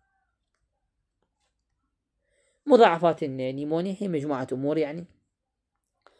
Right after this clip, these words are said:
الأمر الأول البارانيمونيك فيوجن كمون، صح إحنا ما شايفينه، أنا ما شايفه الصراحة هسه يعني على أرض الواقع ولا بالمستشفيات،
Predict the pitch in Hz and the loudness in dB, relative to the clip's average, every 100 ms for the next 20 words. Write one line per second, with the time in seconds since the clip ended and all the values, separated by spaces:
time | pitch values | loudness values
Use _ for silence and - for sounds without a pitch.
0 | _ _ _ _ - 147 185 180 170 160 | _ _ _ _ -6 0 2 4 6 6
1 | 160 165 _ _ _ _ - 123 147 160 | 2 -2 _ _ _ _ -16 2 4 4
2 | 147 151 170 165 135 107 90 _ - 165 | 0 -2 -4 -4 -6 -6 -10 _ 0 2
3 | 131 90 - _ _ _ _ _ _ _ | 2 -6 -20 _ _ _ _ _ _ _
4 | _ _ _ - 165 170 170 165 147 143 | _ _ _ -4 -2 0 2 2 2 0
5 | 127 127 120 117 _ _ - 160 151 117 | -2 -6 -10 -14 _ _ -2 2 2 -2
6 | 117 110 110 98 107 107 - 101 101 156 | -6 -6 -8 -8 -12 -14 -14 -16 -16 -20
7 | _ _ _ - 120 123 120 127 117 107 | _ _ _ -8 -4 -2 -2 -4 -4 -4
8 | 120 131 131 123 - 113 117 113 | -4 -2 -4 -10 -14 -14 -12 -12